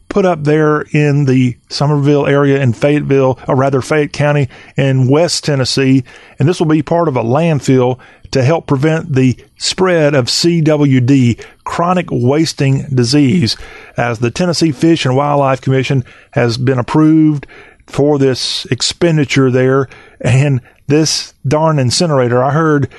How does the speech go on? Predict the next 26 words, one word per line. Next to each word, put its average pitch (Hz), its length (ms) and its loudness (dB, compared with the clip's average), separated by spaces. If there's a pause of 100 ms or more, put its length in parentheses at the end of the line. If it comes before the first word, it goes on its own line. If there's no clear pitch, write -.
(140)
it's 143 160 -2
gonna 170 200 -2
get 160 240 -2
close 170 280 -2
to 143 100 0
eleven 147 560 2
hundred 156 400 2
degrees 123 800 0 (420)
in 120 460 0
temperature. 131 640 -2
That's 147 300 -2
what 170 160 2
it 156 160 -4
takes 170 440 -4
to 135 280 2 (280)
actually 143 500 0
get 139 220 -2
rid 143 300 2
of 123 260 0 (380)
chronic 170 420 -2
wasting 139 540 2
disease 123 380 2
inside 135 600 -2 (400)
these 127 300 2
carcasses 127 880 -2 (320)
of 131 280 -2